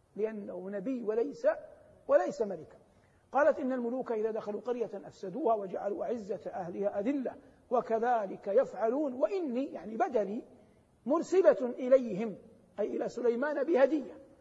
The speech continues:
فناظرة"، متأملة صابرة، بما، استفهامية، لذلك كتبت على أدنى، "بما يرجع المرسلون"، على ردة فعل المرسلين، من أر-،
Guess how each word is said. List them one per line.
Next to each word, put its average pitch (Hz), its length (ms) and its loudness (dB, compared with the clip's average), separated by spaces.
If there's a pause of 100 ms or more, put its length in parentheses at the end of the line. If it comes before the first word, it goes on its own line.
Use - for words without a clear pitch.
(280)
فناظرة"، 262 720 2 (1040)
متأملة 190 760 -10
صابرة، 190 580 -6 (420)
بما، 285 460 0 (600)
استفهامية، 202 680 -4
لذلك 202 360 -4
كتبت 190 320 -12
على 185 140 -6
أدنى، 226 340 -6 (640)
"بما 269 320 0
يرجع 262 440 4
المرسلون"، 214 540 -6 (1160)
على 269 260 4
ردة 294 380 0
فعل 196 240 -2
المرسلين، 185 680 -6
من 180 140 -14
أر-، 180 180 -18